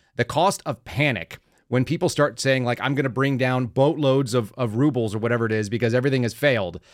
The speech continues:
that's not the time to be able to do this. You wanna go ahead and spend your dollars up front and go ahead and have it stored. These things last for up to twenty-five years. So go to four patriots dot com slash Kyle, get some emergency food, and make sure <laughs> you are not one of those people who's just waiting,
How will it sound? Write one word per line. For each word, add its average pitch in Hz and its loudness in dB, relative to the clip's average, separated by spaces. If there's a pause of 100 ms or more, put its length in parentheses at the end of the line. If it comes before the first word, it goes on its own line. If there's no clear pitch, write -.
(220)
that's 151 2
not 170 2
the 147 -8
time 139 -2
to 123 -2
be 127 0
able 123 0
to 107 -8
do 107 -2
this. 85 -8
You 110 -4
wanna 113 -2
go 113 -2
ahead 113 0
and 107 -6
spend 110 -4
your 104 -2
dollars 101 -2
up 85 -12
front 180 0
and 113 -8
go 107 -4
ahead 98 -6
and 90 -10
have 95 -6
it - -14
stored. 156 0
These 120 -6
things 113 -4
last 110 -2
for 117 -4
up 104 -6
to - -20
twenty-five 104 -4
years. 92 -6 (220)
So - -6
go 104 -2
to 101 -8
four 117 -2 (220)
patriots 104 -4
dot 101 -6
com 92 -6
slash 95 -6
Kyle, 107 -2
get 123 -8
some 175 -4
emergency 117 -4
food, 92 -4 (220)
and 95 -4
make 143 -2
sure 110 -2
<laughs> - -12
you 190 -2
are - -4
not 180 -2 (280)
one 139 2
of 151 4
those 139 2
people 123 0 (220)
who's 127 2
just 156 2
waiting, 151 0